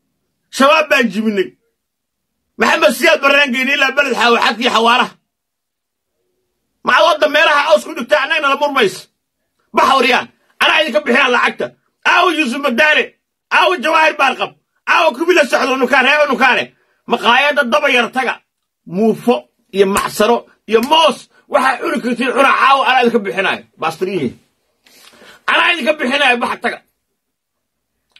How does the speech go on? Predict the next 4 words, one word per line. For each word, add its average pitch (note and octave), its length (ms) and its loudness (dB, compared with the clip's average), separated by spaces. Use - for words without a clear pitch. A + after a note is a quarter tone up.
Maqaayadda C4+ 540 2
daba F4 240 0
yare B3+ 220 0
taga. D4+ 220 2